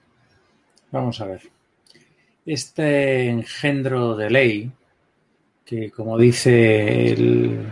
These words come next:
el incompetente este que ha hablado, el tal Bolaños, el resentido social,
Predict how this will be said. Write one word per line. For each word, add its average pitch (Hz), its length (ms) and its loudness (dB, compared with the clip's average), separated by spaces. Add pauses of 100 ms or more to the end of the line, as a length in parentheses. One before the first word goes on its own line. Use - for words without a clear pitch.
(140)
el 123 120 2
incompetente 113 960 2
este 113 240 0
que 113 100 0
ha 107 40 4
hablado, 113 320 4
el 107 100 0
tal 113 220 0
Bolaños, 107 760 0 (880)
el 117 140 2
resentido 110 920 2
social, 127 680 0